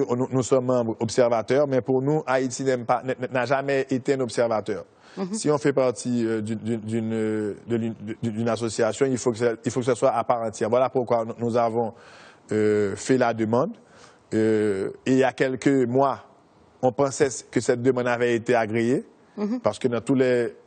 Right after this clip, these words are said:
Speaker 1: dans plusieurs médias internationaux, ils parlaient de ça, et l'Union africaine a démenti l'information. Ils ont dit que non, Haïti reste au, à titre de membre observateur.
Speaker 2: Mhm.
Speaker 1: Donc, on, on va continuer à se battre, on va continuer à, à, à, à, à, à convaincre, à parler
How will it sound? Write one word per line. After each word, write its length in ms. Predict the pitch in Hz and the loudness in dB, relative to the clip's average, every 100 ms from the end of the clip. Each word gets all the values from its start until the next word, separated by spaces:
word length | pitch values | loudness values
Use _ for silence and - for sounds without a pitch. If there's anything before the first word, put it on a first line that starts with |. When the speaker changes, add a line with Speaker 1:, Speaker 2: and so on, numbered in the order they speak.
| - | -2
Speaker 1:
dans 100 | 113 | -2
plusieurs 360 | 127 120 131 | -2 2 2
médias 280 | 127 123 123 | 2 0 0
internationaux, 680 | 120 120 120 117 123 120 117 - _ | 0 0 0 -2 -2 0 -2 -6 _
ils 120 | 117 113 | -6 2
parlaient 280 | 123 117 | 2 2
de 100 | 113 | -2
ça, 260 | 107 151 160 - | 0 0 0 0
et 140 | 147 | 2
l'Union 240 | 131 127 | 2 -2
africaine 540 | 123 120 120 110 139 143 - - - | -2 -2 -6 0 0 0 -8 -20 -12
a 140 | - 113 | -4 -2
démenti 400 | 120 120 113 113 | 0 0 -2 -2
l'information. 560 | 113 110 107 104 101 | -2 -2 -2 -4 -4
Ils 160 | 127 117 | -4 -2
ont 80 | 113 | -2
dit 160 | 104 | -4
que 100 | 101 | -4
non, 120 | 110 113 | -4 -2
Haïti 280 | 110 - | -6 -6
reste 300 | 113 117 - - | -2 -2 -4 -8
au, 120 | 110 107 - 113 | -8 -8 -10 -14
à 120 | - | -8
titre 320 | 107 113 101 - | -8 -8 -10 -10
de 140 | 107 110 | -6 -2
membre 260 | 120 127 - | -2 -4 -4
observateur. 680 | 120 - 110 101 - 104 123 - | -4 -2 -4 -6 -6 -10 -10 -10
Speaker 2:
Mhm. 80 | 208 185 180 | -8 -8 -8
Speaker 1:
Donc, 220 | - 139 117 | 2 2 2
on, 140 | - 147 151 | -2 0 0
on 60 | |
va 180 | 160 143 | 0 0
continuer 560 | 147 139 139 131 127 104 | 0 -2 0 2 2 2
à 140 | 107 | 0
se 100 | 113 | 0
battre, 320 | 104 143 196 | 0 0 0
on 40 | 143 | 0
va 140 | 127 | 2
continuer 520 | 123 117 120 117 117 | 0 -4 -4 -4 -4
à, 140 | 110 113 | -2 -4
à, 360 | 110 110 110 | -2 -4 -2
à, 320 | 110 110 107 | -2 0 0
à, 300 | 101 - 107 | -2 -4 -4
à, 140 | 101 110 | 0 -2
à 40 | |
convaincre, 440 | 107 127 110 151 139 | 0 0 0 0 0
à 100 | 117 | 0
parler 420 | 120 110 123 | 0 0 -2